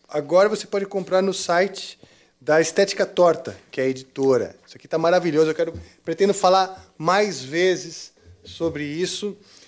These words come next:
E eu esqueci de mostrar da outra vez o vinil do Alírio, que ele veio aqui, e eu já trouxe, e eu esqueci de mostrar no dia, né? Esqueci de abrir também, né? Mas,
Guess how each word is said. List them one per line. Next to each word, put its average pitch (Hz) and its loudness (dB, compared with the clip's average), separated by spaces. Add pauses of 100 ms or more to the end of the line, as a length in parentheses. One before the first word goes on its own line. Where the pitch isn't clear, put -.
(120)
E 185 -4
eu 202 8
esqueci 202 0
de 208 -4
mostrar 185 2
da 175 4
outra 170 4
vez 180 0
o 202 -10
vinil 185 0
do 185 4
Alírio, 175 2
que - -10
ele 120 -10
veio 147 -2
aqui, 165 -10 (240)
e 185 -4
eu 180 2
já 190 2
trouxe, 190 0 (220)
e 147 -2
eu 165 4
esqueci 185 -2
de 190 -2
mostrar 190 2
no 196 2
dia, 139 -2
né? 127 -6 (300)
Esqueci 123 -12
de 127 -6
abrir 120 -8
também, 123 -8
né? 104 -20 (600)
Mas, 120 -4